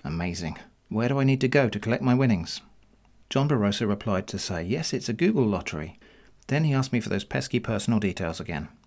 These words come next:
Now, we could mess around and delay here for a while, but there's something else I want to try, so I just replied with some of Manuel's idea bits. The scammer had asked me for a phone number, and I supplied the number of my disposable prepaid sim, together with an excuse why it would be switched off if he ever tried to call me. I was intending to play on this a bit more,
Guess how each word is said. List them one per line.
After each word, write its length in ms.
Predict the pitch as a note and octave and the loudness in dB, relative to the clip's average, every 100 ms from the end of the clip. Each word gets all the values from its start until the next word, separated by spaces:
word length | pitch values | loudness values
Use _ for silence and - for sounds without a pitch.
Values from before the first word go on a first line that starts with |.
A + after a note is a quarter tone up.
| - | -2
Now, 220 | D3 D3+ | 0 2
we 120 | D3+ | -2
could 200 | C#3+ D3 | 0 2
mess 160 | A2+ - | 0 2
around 260 | G#2+ F#2+ | 2 2
and 120 | F#2+ G2 | 0 -2
delay 280 | F#2+ F#2 F#2 | -2 -2 -2
here 120 | F#2+ | -6
for 160 | - | -4
a 60 | F2+ | -2
while, 200 | F#2+ A#2 | 0 0
but 100 | A#2 | 0
there's 120 | A#2 | -2
something 380 | - C3+ C3 B2+ | -2 -2 0 2
else 180 | G#2+ G#2+ | 2 0
I 40 | |
want 140 | G2 E2 | -2 -4
to 40 | |
try, 280 | - F2+ D#2 | -4 -4 -4
so 440 | - - G#2+ D2 - - | -4 -2 -2 -2 -12 -4
I 140 | A#2 | 0
just 260 | B2 B2+ - | 0 0 0
replied 300 | A2 A#2 G#2+ | -2 -4 -2
with 80 | G#2 | -2
some 160 | - | 2
of 100 | G#2+ | 2
Manuel's 420 | G#2 A2 A2 G#2+ F#2 | 4 4 4 2 0
idea 280 | D#2+ E2+ | -4 -4
bits. 340 | F2 F2 - - - - - - | -6 -8 -6 -10 -12 -20 -20 -20
The 80 | - | -8
scammer 320 | - C#3+ E3 | -4 0 2
had 100 | D3 | 2
asked 180 | C#3 C3 | 2 2
me 60 | B2+ | -2
for 140 | - | -2
a 40 | A#2+ | -8
phone 320 | - C3 A#2+ | -2 0 2
number, 360 | F2+ E2 D#2+ - | 0 -2 -8 -4
and 80 | D3 | -2
I 40 | D#3 | 0
supplied 300 | E3 G3 E3+ | 2 2 4
the 60 | |
number 220 | D#3+ C#3+ | 4 4
of 80 | C3 | 4
my 120 | C3 | 4
disposable 500 | A#2 G#2+ C3 B2 A#2 | 2 2 2 4 2
prepaid 420 | A#2+ B2+ B2 A2+ - | 0 0 0 0 0
sim, 360 | - G#2 F2+ | 2 2 0
together 300 | - A2+ A2+ | -2 -2 2
with 120 | A2 | 2
an 40 | G#2+ | 2
excuse 420 | A2 - G#2 - | 0 -2 -2 -2
why 140 | G2+ | -2
it 100 | F#2+ | -2
would 160 | F2+ F2+ | -4 -6
be 120 | G2+ | -4
switched 320 | G2+ G#2 - | -2 -4 -2
off 160 | - - | -4 -4
if 80 | - | -6
he 120 | F#2+ | -4
ever 140 | F#2 | -4
tried 220 | F2+ F2 - | -4 -4 -6
to 80 | |
call 220 | - F#2+ - | -8 -6 -6
me. 220 | D3 - _ _ | -8 -12 _ _
I 120 | C#3 | -2
was 140 | C#3+ C3 | 0 2
intending 360 | C3 D#3 C3 G2 | 4 4 2 0
to 60 | |
play 220 | G2+ D#3 | -2 0
on 100 | A#2 | 2
this 160 | G2 G2+ | 2 0
a 60 | G2+ | -2
bit 140 | D#3 | 0
more, 340 | C3 B2+ E2 | 2 2 0